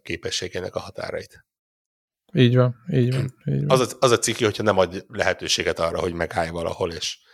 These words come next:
Speaker 1: és a kis saját szinteden, ö, játszál. Van, vannak olyan ritmusjátékok is, amik,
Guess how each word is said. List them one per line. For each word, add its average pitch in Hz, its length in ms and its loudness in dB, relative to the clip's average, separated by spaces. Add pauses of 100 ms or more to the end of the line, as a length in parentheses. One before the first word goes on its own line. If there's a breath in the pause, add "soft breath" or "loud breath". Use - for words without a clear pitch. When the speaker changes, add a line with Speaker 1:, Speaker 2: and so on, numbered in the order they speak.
(260 soft breath)
Speaker 1:
és - 200 -6
a - 100 -8
kis - 160 -10
saját 80 280 -6
szinteden, 85 560 -10 (600)
ö, 87 400 -10 (120)
játszál. 92 380 -2
Van, 87 200 2
vannak 90 440 -2
olyan 80 220 -10
ritmusjátékok - 800 -12
is, - 140 -12
amik, - 300 -20